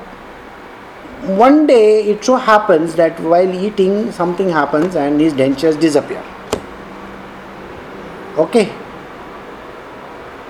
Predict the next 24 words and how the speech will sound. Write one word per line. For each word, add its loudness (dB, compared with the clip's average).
And 4
this 4
guy 6
can 2
never 4
stop 4
yakking 4
off, 0
he's, -10
you -2
know, -6
tuck, 4
tuck, 2
tuck, 0
tuck, 2
tuck, 0
tuck, -2
tuck, 0
tuck. -2
He's 0
always, 8
always 4
on 2
that. -4